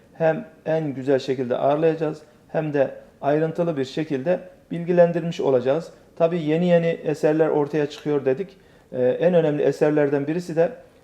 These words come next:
e, geçen yıllarda, e, burada bulunan bir yazıtta Türkoğlu ifadesi yer alıyor ve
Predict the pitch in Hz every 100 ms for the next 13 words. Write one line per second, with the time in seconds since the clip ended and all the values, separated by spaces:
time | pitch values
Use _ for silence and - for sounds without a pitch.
0 | _ - 127 127 123 139 175 170 156 147
1 | 139 127 151 180 - - _ 131 131 151
2 | 170 147 131 139 143 139 131 120 135 143
3 | - 180 180 - - _ - 196 185 170
4 | 143 127 107 - 131 135 131 139 156 165
5 | 170 165 175 175 - - - _ 139 151